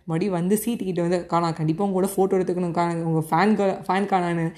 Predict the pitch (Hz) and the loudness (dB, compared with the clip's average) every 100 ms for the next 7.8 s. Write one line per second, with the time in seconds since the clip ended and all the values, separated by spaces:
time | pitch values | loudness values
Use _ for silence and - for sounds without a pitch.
0 | - - 190 190 190 262 330 339 294 294 | -12 -4 0 0 2 4 4 4 2 0
1 | 226 180 208 190 175 170 196 208 233 240 | 0 0 0 0 -2 -2 0 -2 -2 -2
2 | 180 175 175 247 277 254 240 208 220 214 | 0 0 2 4 4 2 0 0 2 2
3 | 196 226 180 - - - 180 220 311 330 | 2 0 0 -4 -12 -6 2 4 4 2
4 | 254 196 196 - - 196 233 220 175 - | 2 2 0 0 4 6 4 -2 -4 -6
5 | 170 175 190 180 165 196 202 175 165 156 | -4 -2 0 0 4 4 4 -2 -2 -6
6 | - 180 185 175 165 - 180 208 254 247 | -6 -4 -2 0 -2 -2 2 6 6 4
7 | 220 208 240 285 196 190 208 | 0 2 2 0 -2 -2 -2